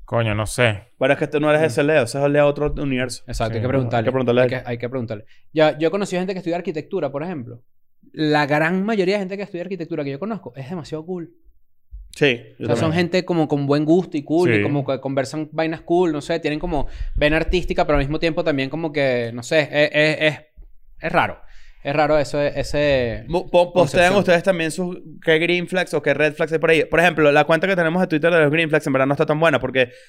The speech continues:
Speaker 1: Tiene
Speaker 2: todos
Speaker 1: como
Speaker 2: son que
Speaker 1: muchas
Speaker 2: sí.
Speaker 1: cosas cursis.
Speaker 2: Sí,
Speaker 1: O sea, tiene
Speaker 2: es
Speaker 1: como
Speaker 2: muy
Speaker 1: mucha
Speaker 2: cursi y es muy,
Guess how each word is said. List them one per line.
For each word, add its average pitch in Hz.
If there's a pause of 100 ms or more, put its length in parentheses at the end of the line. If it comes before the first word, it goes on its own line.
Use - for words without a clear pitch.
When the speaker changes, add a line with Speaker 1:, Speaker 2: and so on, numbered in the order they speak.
(180)
Speaker 1:
Tiene 143
Speaker 2:
todos -
Speaker 1:
como 156
Speaker 2:
son 165
que 151
Speaker 1:
muchas 160
Speaker 2:
sí. 156
Speaker 1:
cosas 170
cursis. 135
Speaker 2:
Sí, 175
Speaker 1:
O 156
sea, 147
tiene 180
Speaker 2:
es 196
Speaker 1:
como 147
Speaker 2:
muy 254
Speaker 1:
mucha 240
Speaker 2:
cursi 240
y 190
es 185
muy, 285